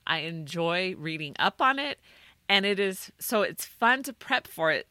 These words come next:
during the week. If you aren't excited about your topic, it will come through in your prep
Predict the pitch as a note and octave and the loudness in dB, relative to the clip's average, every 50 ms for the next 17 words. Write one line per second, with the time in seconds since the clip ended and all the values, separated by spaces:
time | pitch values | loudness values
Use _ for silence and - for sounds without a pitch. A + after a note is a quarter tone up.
0 | E3+ D3 F3 F3 F3 E3+ E3+ E3+ E3+ E3 C#3 C3 - - - _ - - - - | -8 -2 0 2 2 2 0 -2 -4 -6 -6 -8 -8 -10 -12 _ -20 -20 -20 -20
1 | _ _ _ _ _ _ _ _ _ _ _ _ _ - G#3 G3+ G3+ G3 G3 G#3+ | _ _ _ _ _ _ _ _ _ _ _ _ _ 2 2 2 2 0 0 0
2 | B3 C4 D#4 E4 - - - C4 B3+ B3 A3 - - - - E3+ D3+ D#3 E3+ F3 | 2 2 0 0 2 4 4 4 4 4 0 -4 -6 0 2 4 4 4 2 0
3 | F#3 F#3+ F#3 - D3+ D#3+ D#3 - D#3 D3 - D#3 D#3 - - - - D3 D#3+ - | 0 -2 -2 -4 -4 -4 -4 -4 -4 -6 -6 -8 -8 -8 -10 -6 -4 -4 -2 -2
4 | - A3+ A#3 - - - _ _ G3+ G#3 - C#4+ C#4+ - - - - A#3 G#3 G#3 | -2 -4 -4 -6 -8 -14 _ _ 2 4 4 2 -2 -4 -8 -8 -6 -4 -4 -4
5 | G#3+ - - G#3 G3 - - E3+ E3 D#3 D#3+ - - - - G#3 A#3+ - _ | -6 -4 -2 -2 -2 -2 -4 -6 -6 -8 -10 -12 -10 -4 -2 -2 -2 -2 _